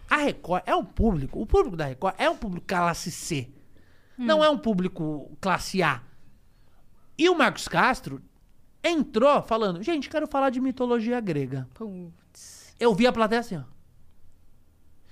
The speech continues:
Speaker 1: Ele fez uma piada, duas piadas, ninguém ria. Ninguém ria. Ele começou a ficar nervoso. Aí ele falou, "Gente, eu quero começar de novo." Aí o diretor, Vildomar Batista, abriu o, o, o áudio geral e falou, "Gé, ô, plateia, tem que rir, meu.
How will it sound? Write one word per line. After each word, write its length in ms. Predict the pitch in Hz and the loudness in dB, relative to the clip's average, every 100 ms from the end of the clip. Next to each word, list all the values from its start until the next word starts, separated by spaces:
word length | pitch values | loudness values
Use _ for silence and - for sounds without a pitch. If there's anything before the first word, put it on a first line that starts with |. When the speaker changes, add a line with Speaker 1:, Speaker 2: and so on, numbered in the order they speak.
| - - | -14 -4
Speaker 1:
Ele 160 | 170 | -2
fez 200 | 170 156 | -2 -2
uma 120 | 160 156 | -2 -2
piada, 560 | 156 143 165 165 165 | -2 2 2 2 -2
duas 240 | 151 156 156 | -4 -4 -4
piadas, 180 | 151 170 | -4 -4
ninguém 280 | 165 170 196 | -2 0 -2
ria. 340 | 143 135 123 - | -4 -6 -10 -8
Ninguém 240 | 165 165 175 | -4 -2 -2
ria. 100 | 175 | -2
Ele 100 | 170 | -4
começou 260 | 170 160 | -4 -4
a 40 | 165 | -6
ficar 160 | 175 | -4
nervoso. 520 | 170 156 165 240 151 120 - - - | -2 0 4 4 2 -6 -18 -20 -6
Aí 100 | 196 | -2
ele 80 | 208 | -2
falou, 140 | 226 277 | 0 0
"Gente, 160 | 269 | 0
eu 60 | 233 | -2
quero 160 | 240 240 | -6 -4
começar 400 | 247 247 240 233 | -2 0 0 0
de 100 | 247 | 2
novo." 420 | 220 165 135 143 - - - - - | 2 2 0 -8 -18 -20 -20 -20 -10
Aí 140 | 175 180 | -4 -4
o 40 | |
diretor, 520 | 160 185 190 175 196 | -2 -2 -2 0 0
Vildomar 380 | 170 175 165 175 | 0 -2 0 0
Batista, 340 | 175 165 170 175 | -2 -4 -2 -2
abriu 340 | 147 180 202 - | 2 2 0 -2
o, 40 | |
o, 520 | 170 151 147 - - 139 - - - | -2 -2 -6 -8 -14 -16 -20 -20 -4
o 120 | 165 | 2
áudio 220 | 175 175 | 4 4
geral 200 | 175 185 | 2 2
e 40 | 190 | 2
falou, 160 | 196 | 2
"Gé, 160 | 190 254 | 4 4
ô, 80 | 254 | 4
plateia, 400 | 285 277 269 190 | 4 4 4 4
tem 160 | 285 | 2
que 160 | 285 330 | 2 2
rir, 240 | 196 254 294 | 4 6 6
meu. 340 | 208 123 | 4 0